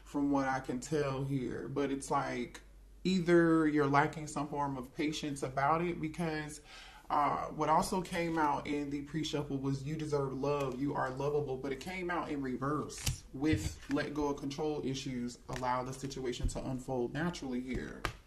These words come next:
So this could just really be energy of you just feeling, like, bummed out when it comes to love, like, whoever you're meeting, maybe it's not working out. Some of you guys are asking for a new love, or you're asking for a stable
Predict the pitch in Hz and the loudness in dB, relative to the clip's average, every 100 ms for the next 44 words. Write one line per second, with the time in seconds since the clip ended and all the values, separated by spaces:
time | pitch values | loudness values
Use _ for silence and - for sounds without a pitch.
0 | - - - - - - 196 185 180 180 | 0 0 -12 -16 -12 -4 0 0 2 2
1 | 175 170 254 - 269 180 180 190 156 185 | 2 2 0 2 0 2 2 0 0 0
2 | 180 147 165 156 - 302 180 180 175 175 | 0 -2 -2 0 2 2 2 -2 -4 -4
3 | 175 170 - 147 143 139 135 - - 127 | -4 -4 -2 0 0 -2 -4 -8 -12 -10
4 | 131 160 156 139 139 - 156 147 147 139 | -6 -4 -4 -4 -6 -4 0 2 2 2
5 | 139 123 120 135 139 139 131 131 131 127 | 0 -2 -2 0 2 2 0 0 -2 -4
6 | 165 139 139 131 135 135 135 135 135 127 | -4 -4 -2 -4 -4 -2 -4 -4 -2 -2
7 | 123 - - - 135 151 147 139 127 123 | -2 -6 -4 -4 -2 2 2 2 -2 -2
8 | 135 139 131 131 131 131 123 131 127 123 | 0 0 0 -4 -6 -4 -2 -2 -2 -4
9 | 131 123 127 139 131 117 - - - - | -4 -4 0 2 0 -4 -10 -18 -14 -4
10 | 160 151 147 143 135 131 131 127 127 127 | -2 -2 -2 -2 0 0 -2 -2 0 0
11 | 139 143 135 - 127 120 151 180 180 175 | 0 0 -2 0 0 2 0 0 2 2
12 | 175 170 165 151 143 139 135 - - - | 4 2 0 0 2 2 0 0 0 0
13 | - 143 143 135 127 120 120 127 - 143 | -4 -4 -2 0 0 -2 -2 -4 -2 0
14 | 143 156 147 143 139 135 - | 0 2 2 2 0 -2 -6